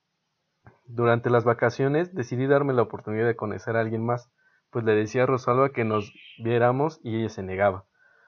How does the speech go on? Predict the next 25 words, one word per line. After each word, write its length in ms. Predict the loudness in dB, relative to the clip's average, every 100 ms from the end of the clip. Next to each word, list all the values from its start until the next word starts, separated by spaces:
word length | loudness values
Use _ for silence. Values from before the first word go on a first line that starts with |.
| _
Fui 200 | -6 -2
forjando 420 | 0 2 2 2
una 160 | 2 2
relación 400 | 4 2 2 2
hermosa 400 | 0 0 -2 -4
con 160 | -4 -4
otra 280 | -2 -2
persona, 520 | -4 -8 -6 -4 -4 -8 _
a 120 | -12
tal 200 | -4 -2
grado 400 | 2 4 4 2
que, 220 | -2 -10 -10
sin 240 | -8 -2
darme 320 | 0 2 -2
cuenta, 480 | -2 -4 0 0 -2 _ _ _ _ _ _ _ _ _ _ _ _ _ _ _ -8
ya 160 | -2
estaba 540 | 0 6 8 10 10 8
en 100 | 2
una 180 | 0 0
relación 460 | 0 -2 -4 -4
con 160 | -2 -2
alguien 240 | -2 -4
más. 320 | -6 -8 -14 _ _ _ _ _ _ _ _ _ _ _ _ _ _ _ _ _ _ _ _ _ _ _ _ _ _ _ _ _
Ante 640 | -2 -2 2 6 6 6 4
ello, 400 | 2 2 2